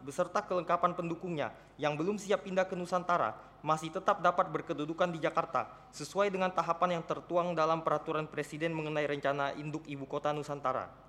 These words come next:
Nomor dua belas, Peraturan Presiden Nomor enam puluh tiga Tahun dua ribu dua puluh dua tentang perincian rencana induk Ibu Kota Nusantara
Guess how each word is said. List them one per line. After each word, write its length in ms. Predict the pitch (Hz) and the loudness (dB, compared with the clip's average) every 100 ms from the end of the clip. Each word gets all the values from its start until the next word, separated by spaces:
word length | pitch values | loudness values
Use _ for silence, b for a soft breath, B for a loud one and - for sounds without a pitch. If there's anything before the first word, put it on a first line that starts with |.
| 131 | -12
Nomor 180 | 127 135 | -6 -4
dua 160 | 135 135 | -2 0
belas, 240 | 160 170 - B B B | 0 0 -8 B B B
Peraturan 420 | - 147 202 220 | 0 2 2 0
Presiden 400 | 220 202 196 196 | 0 -4 0 0
Nomor 240 | 196 190 190 | 2 2 2
enam 160 | 190 | 2
puluh 220 | 180 185 185 | 2 -2 -2
tiga 180 | 185 | -2
Tahun 300 | 196 175 180 165 | 0 2 0 4
dua 160 | 175 | 4
ribu 220 | 165 165 | 2 0
dua 100 | 165 | -2
puluh 160 | 160 165 | 0 -2
dua 300 | 160 139 107 B B - | 2 2 2 B B -2
tentang 400 | 185 180 151 135 | -2 2 2 2
perincian 480 | 147 143 147 165 196 | -2 -4 -4 0 0
rencana 400 | 185 175 175 175 | 0 2 2 2
induk 320 | 175 180 190 | 0 -4 -6
Ibu 160 | 180 175 | -6 -4
Kota 240 | 185 190 | -2 2
Nusantara 640 | 185 180 185 180 175 123 | 2 2 0 4 4 4